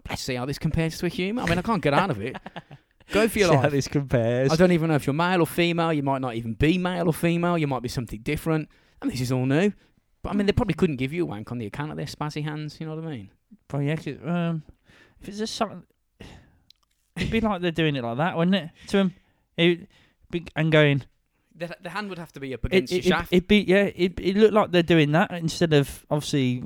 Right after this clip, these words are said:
Speaker 2: obs-, um, this isn't very good, uh, exp-, explanation to everyone, but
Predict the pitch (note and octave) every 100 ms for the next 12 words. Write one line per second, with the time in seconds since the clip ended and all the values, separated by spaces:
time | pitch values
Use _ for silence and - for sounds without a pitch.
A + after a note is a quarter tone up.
0 | - B2+ - - - C3+ B2+ C3 - A2+
1 | A2 G#2+ A2 A#2+ A2+ A2 A2+ - A3+ -
2 | - - - - C3+ B2+ C3 - C3 C3
3 | C#3 C3 B2+ C3 C#3+ B2